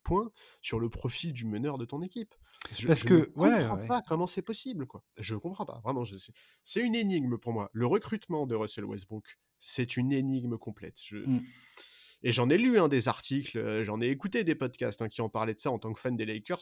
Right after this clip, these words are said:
Speaker 1: Euh, tu, tu te doutes bien que j'ai essayé de comprendre, mais je, je ne
Speaker 2: Mm.
Speaker 1: comprends pas. Je comprends pas. Et, et voilà, moi, c'est vrai qu'aujourd'hui, parler de la saison des Lakers,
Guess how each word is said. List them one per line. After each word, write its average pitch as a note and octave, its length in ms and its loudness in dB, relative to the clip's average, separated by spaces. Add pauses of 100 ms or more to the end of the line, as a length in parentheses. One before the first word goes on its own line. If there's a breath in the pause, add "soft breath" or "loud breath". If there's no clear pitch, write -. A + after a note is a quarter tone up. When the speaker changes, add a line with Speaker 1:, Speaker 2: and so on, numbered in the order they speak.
(100)
Speaker 1:
Euh, F#2+ 100 -8
tu, G#2+ 160 -10 (220)
tu G#2+ 160 -14
te - 140 -8
doutes A#2 260 -6
bien C#3+ 200 2
que C#3+ 60 2
j'ai G#2 120 0
essayé A2 260 -2
de - 60 -12
comprendre, E3 460 -4
mais B2 160 -2
je, E3+ 180 -2
je B2+ 120 -4
ne F3 80 -4
Speaker 2:
Mm. E3+ 40 0
Speaker 1:
comprends F3+ 240 -2
pas. A3 180 2 (440 loud breath)
Je A2 140 0
comprends C#3 300 0
pas. C#4 260 2
Et, G2+ 100 0 (600 soft breath)
et A#2 120 2
voilà, G3 240 8
moi, C#3+ 180 6
c'est C3+ 140 2
vrai D3+ 120 4
qu'aujourd'hui, C3+ 420 4
parler C3 260 4
de B2 60 2
la A#2+ 100 6
saison C3 240 0
des C3+ 80 2
Lakers, C#3+ 360 0